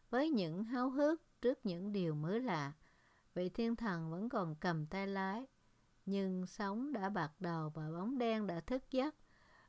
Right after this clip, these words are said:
Bức tranh thứ ba là cảnh tuổi trưởng thành. Bầu trời đã trở nên ảm đạm, sóng gió ập phủ tứ bề, bánh lái đã nằm trong tay của bóng đen.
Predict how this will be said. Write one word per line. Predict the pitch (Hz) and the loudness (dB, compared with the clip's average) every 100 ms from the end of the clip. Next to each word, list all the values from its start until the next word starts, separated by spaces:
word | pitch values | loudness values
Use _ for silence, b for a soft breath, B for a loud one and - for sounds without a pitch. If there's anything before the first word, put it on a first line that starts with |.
| - | -8
Bức | 226 - | -8 0
tranh | 240 208 | 2 2
thứ | 196 240 | 0 0
ba | 226 214 202 185 | 2 4 4 2
là | 175 156 - | 0 0 -2
cảnh | 165 160 185 247 - | -4 -4 -4 -6 -2
tuổi | 180 | -2
trưởng | 208 202 175 | 0 -2 -2
thành. | 214 214 175 156 B B B B B | -2 -2 -2 -4 B B B B B
Bầu | - 190 | 0 0
trời | 180 196 180 | 4 4 4
đã | 170 202 | 2 0
trở | - 196 | 2 2
nên | 247 247 240 220 | 4 2 2 2
ảm | 180 233 | 2 2
đạm, | 214 143 127 170 _ | 2 2 -2 -10 _
sóng | - 220 247 | -2 2 4
gió | 247 269 | 4 4
ập | - 160 | 2 0
phủ | - 170 185 - _ _ - | -4 -4 -4 -8 _ _ 0
tứ | 233 | 2
bề, | 269 196 165 151 147 _ - | 4 4 4 0 -6 _ -4
bánh | 180 240 | 0 2
lái | 240 214 233 | 4 4 2
đã | 254 190 | 0 -2
nằm | 202 175 156 | 0 0 -2
trong | 147 175 202 | -4 -4 -2
tay | 202 190 | -2 -2
của | 175 160 | -2 -4
bóng | 170 185 247 | -2 -2 0
đen. | 214 196 | 2 2